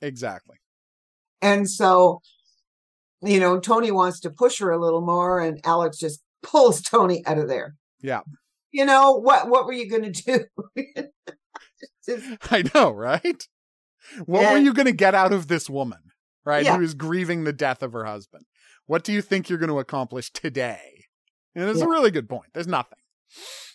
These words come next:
Speaker 2: Nothing, Tony, except upset her even more.
Speaker 1: Exactly. So,
Speaker 2: So
Speaker 1: they leave.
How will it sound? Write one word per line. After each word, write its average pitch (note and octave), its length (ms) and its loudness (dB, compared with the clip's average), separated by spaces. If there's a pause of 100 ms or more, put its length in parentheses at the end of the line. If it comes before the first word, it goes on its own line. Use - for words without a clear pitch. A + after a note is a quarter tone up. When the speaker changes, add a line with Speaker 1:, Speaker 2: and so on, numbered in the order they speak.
(360)
Speaker 2:
Nothing, E3 400 -2
Tony, F3 480 -4
except A3 380 0
upset G3 380 2
her F#3 140 4
even F3 260 0
more. C#3+ 340 -6 (160)
Speaker 1:
Exactly. A#2 540 -14 (300)
So, - 140 -8
Speaker 2:
So F3+ 420 4 (500)
Speaker 1:
they F#3+ 140 4
leave. - 360 -12